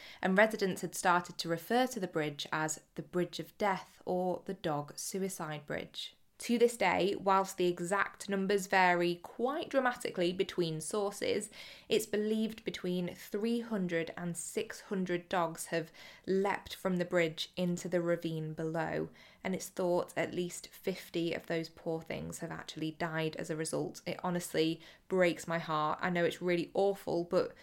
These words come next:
because it's so weird, I couldn't help but want to look deeper and deeper into this wild phenomenon.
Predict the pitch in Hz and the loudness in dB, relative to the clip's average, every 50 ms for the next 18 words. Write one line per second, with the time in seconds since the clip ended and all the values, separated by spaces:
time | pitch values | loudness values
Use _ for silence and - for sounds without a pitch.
0 | - - - - - - 220 202 208 - - - - - - - - 190 185 180 | -20 -20 -14 -12 -8 -6 0 2 2 2 2 -2 -6 -6 -6 -4 0 2 4 4
1 | 180 175 175 - - _ - 175 165 165 175 175 170 175 196 233 233 - - - | 4 2 0 -2 -6 _ -8 -4 0 2 4 4 4 4 4 2 0 -2 -8 -16
2 | - - - - _ - - - - - - 220 214 214 - - - - 190 180 | -20 -20 -20 -10 _ -8 -8 -6 -8 -2 -2 0 0 0 -4 -6 -2 2 4 4
3 | 175 175 - 165 - 180 180 175 170 - - 175 170 165 - - - - 185 180 | 4 2 0 -2 0 2 2 0 0 -2 -4 -2 0 0 -2 -2 -4 -4 -4 -4
4 | 175 - - 165 165 165 - - 175 170 160 - 175 160 - - - 156 151 - | -4 0 2 2 2 2 0 -2 -6 -4 -2 -2 -2 -2 -2 -2 0 0 0 0
5 | - 156 - 156 - 156 - - - 170 165 170 156 151 151 151 147 151 151 143 | -2 -6 -4 -2 -4 -4 -4 -8 -10 -10 -6 -2 0 0 0 0 -2 -4 -6 -8
6 | - - - - 165 156 147 143 - - - - - 175 175 | -12 -10 -8 -6 -4 -4 -4 -4 -4 -6 -6 -6 -6 -8 -12